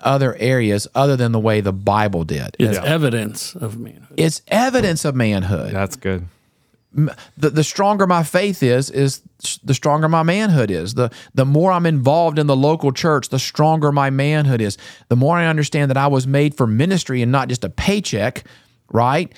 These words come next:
Speaker 1: The more I understand that, then that strengthens my manhood. You gotta understand, this is how God made you. One more time, Colossians one twenty-nine.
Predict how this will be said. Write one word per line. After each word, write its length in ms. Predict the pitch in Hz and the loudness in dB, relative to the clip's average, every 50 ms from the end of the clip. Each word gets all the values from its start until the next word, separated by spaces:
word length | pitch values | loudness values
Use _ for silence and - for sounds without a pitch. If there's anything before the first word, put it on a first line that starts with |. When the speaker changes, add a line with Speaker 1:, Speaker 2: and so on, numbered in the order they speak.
| - _ _ | -20 _ _
Speaker 1:
The 80 | - 127 | -2 0
more 180 | 131 151 165 170 | 2 2 2 2
I 80 | 151 | 2
understand 540 | 151 156 151 143 - 160 143 139 123 117 117 | 0 0 0 -2 -2 -2 0 0 0 0 0
that, 300 | 151 175 190 165 - 120 | 0 0 0 -2 -2 0
then 220 | 131 127 123 120 | 0 0 0 0
that 260 | 117 143 151 156 - - | 0 0 0 -2 -4 -6
strengthens 760 | - - - - 156 165 175 180 156 - - 156 156 151 147 | -8 -8 -4 -2 0 0 2 0 -2 -2 -2 0 0 0 -2
my 280 | 151 147 151 151 147 | -4 -2 0 0 0
manhood. 440 | 143 143 151 156 170 175 160 135 120 | 2 2 2 2 2 2 0 0 0
You 60 | 127 | 0
gotta 160 | 143 160 156 156 | 0 2 2 2
understand, 400 | 156 147 - 147 123 113 110 113 | 0 0 -2 -2 -2 -2 -2 0
this 280 | 143 156 170 170 - | 0 0 0 -2 -4
is 320 | - - 143 151 156 151 - | -6 -4 -2 0 0 -2 -2
how 280 | - 139 143 147 156 | -2 0 2 2 2
God 420 | 156 135 127 123 123 131 139 151 147 | 0 0 0 0 2 2 0 0 0
made 320 | 143 147 165 185 180 139 | 0 0 0 0 0 0
you. 120 | 123 110 | 0 0
One 160 | 107 117 123 139 | 0 0 0 2
more 120 | 156 165 | 0 0
time, 360 | 160 - 196 190 175 147 127 | 0 0 -2 0 0 0 -2
Colossians 560 | - - 127 117 123 131 131 - 139 143 - | -2 0 0 2 2 0 0 -2 -4 -4 -4
one 180 | 143 139 139 147 | -2 -2 -2 -2
twenty-nine. 640 | 143 - 160 160 165 170 180 196 202 160 117 92 | -2 -2 -2 0 0 2 0 0 0 0 -2 -2